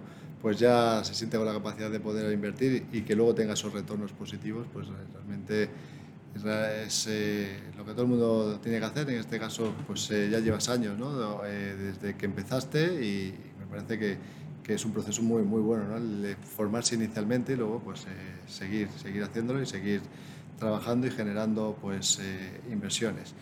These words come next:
Me gustaría preguntarte, eh, desde tu punto de vista como trader, ¿no? Porque ya sí que se puede decir que eres un trader con experiencia, que operas, eh, habitualmente y a diario, ¿no?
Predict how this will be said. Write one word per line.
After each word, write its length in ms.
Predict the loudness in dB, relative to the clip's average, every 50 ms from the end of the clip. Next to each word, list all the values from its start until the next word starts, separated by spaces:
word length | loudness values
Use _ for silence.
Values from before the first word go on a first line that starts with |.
| -14 -14 -16 -12 -4 0
Me 60 | 0
gustaría 320 | 0 4 6 6 6 8
preguntarte, 680 | 8 8 6 6 8 8 6 6 6 6 4 4 4 2 -4
eh, 140 | -2 0 2
desde 300 | 2 2 2 2 0 -2
tu 80 | -2
punto 240 | 0 0 0 4 4
de 80 | 6 6
vista 480 | 6 4 2 2 2 2 2 2 0 -2 -2
como 260 | 2 4 4 4 4
trader, 400 | 4 6 8 8 8 8 6 4
¿no? 140 | 2 0 -2
Porque 240 | -2 -2 0 2
ya 120 | 2 2 2
sí 160 | 2 -2 0
que 120 | -2 -2
se 80 | -4 -2
puede 240 | -2 0 0 0 0
decir 200 | 0 -2 -2 -2
que 100 | 0 0
eres 460 | 0 0 0 0 0 -2 -2 -2 -6 -10 -12 -14
un 180 | -14 -14 -12
trader 300 | -8 -6 -4 -4 -4 -6 -6 -8 -10 -12 -12 -10
con 120 | -8 -6 -6
experiencia, 760 | -6 -6 -6 -2 2 2 2 2 2 2 4 4 4 2 0
que 80 | -2 -6
operas, 500 | -6 -4 -2 0 0 0 0 -2 -2 -4 -6 -14 -14 -14 -14 -14 -12 -8
eh, 380 | -6 -6 -4 -4 -4 -4 -6 -6 -6 -6
habitualmente 680 | -8 -8 -8 -6 -4 -2 0 2 2 2 2 0 0
y 40 | 0
a 100 | 0 0
diario, 380 | 2 2 4 4 4 4 2
¿no? 180 | 2 0 -2